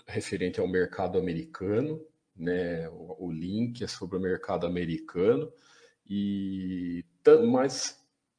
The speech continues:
independente se é as ações, se é mercado americano e tudo mais, o conceito vale pra tudo, vale pras ações aqui no Brasil e,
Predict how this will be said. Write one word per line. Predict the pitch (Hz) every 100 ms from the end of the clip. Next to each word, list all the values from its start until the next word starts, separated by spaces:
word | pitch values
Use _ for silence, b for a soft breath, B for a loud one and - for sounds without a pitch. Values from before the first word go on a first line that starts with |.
| -
independente | 143 139 156 160 143 101 117 160 165 -
se | - 110
é | 104
as | 104 101
ações, | 92 - - 95 104 95 82
se | -
é | 90
mercado | 92 87 95 87
americano | 87 80 - 85 90
e | 85
tudo | 85
mais, | 90 98 104
o |
conceito | - 120 107 - 120 131 151 - 147
vale | 123 117 123 139
pra | 127 104
tudo, | - - 117 131
vale | 90 98 104 131
pras | 127 113 98
ações | 101 - - 98 92
aqui | 95 -
no | 87
Brasil | 82 87 85 80 90 120 151 B B B B B B -
e, | 107 104 104 98 95 95 90 87 85 82 80